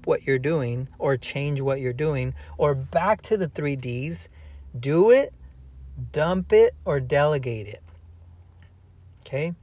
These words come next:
Do it, delegate it, or dump it. If you are not doing what is getting you closer to your goals, whatever they may be, personal, business,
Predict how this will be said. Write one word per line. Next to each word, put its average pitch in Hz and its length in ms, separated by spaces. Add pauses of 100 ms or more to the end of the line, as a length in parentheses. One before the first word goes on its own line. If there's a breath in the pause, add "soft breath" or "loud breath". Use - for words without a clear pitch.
(160)
Do 170 260
it, 190 180 (180)
delegate 160 560
it, 160 140
or 127 100
dump 127 380
it. 101 100 (1160)
If 165 300
you 180 500 (340)
are 135 280
not 131 540 (380)
doing 127 480 (340)
what 127 200
is 117 180
getting 147 360
you 156 120
closer 135 500
to - 200
your 120 240
goals, 127 640 (300 soft breath)
whatever 180 600
they 156 200
may 139 200
be, 117 360 (280 soft breath)
personal, 160 760 (320 loud breath)
business, 151 800